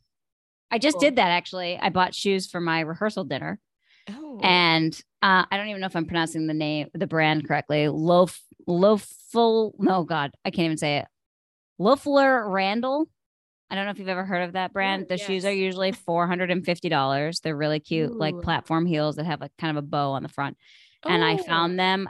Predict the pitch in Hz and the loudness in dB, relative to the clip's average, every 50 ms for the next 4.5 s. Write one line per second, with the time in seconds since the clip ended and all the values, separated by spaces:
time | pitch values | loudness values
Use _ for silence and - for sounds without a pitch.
0 | - _ - 175 175 165 160 156 - - - 165 165 160 175 175 - - - 165 | -10 _ -2 -2 0 0 -2 -4 -8 -6 -2 0 0 0 0 -2 -8 -8 -4 -2
1 | 151 147 147 143 143 - - 156 - - - - - 180 170 160 151 147 151 - | -2 0 0 0 -2 -2 -2 -4 -4 -6 -10 -6 -4 -2 0 0 0 -2 -4 -8
2 | - - - 156 - - 160 - - - 156 151 147 160 160 160 160 160 - - | -10 -10 -10 -8 -8 -6 -8 -6 -4 -4 -4 -4 -4 -4 -4 -4 -6 -6 -6 -6
3 | 139 143 147 143 - 104 104 - - _ - - - - _ _ _ _ _ _ | -4 -4 -4 -4 -4 -4 -6 -6 -8 _ -16 -18 -18 -18 _ _ _ _ _ _
4 | - 180 170 151 - 135 147 160 190 | -10 -6 -4 -4 -4 -4 -6 -8 -12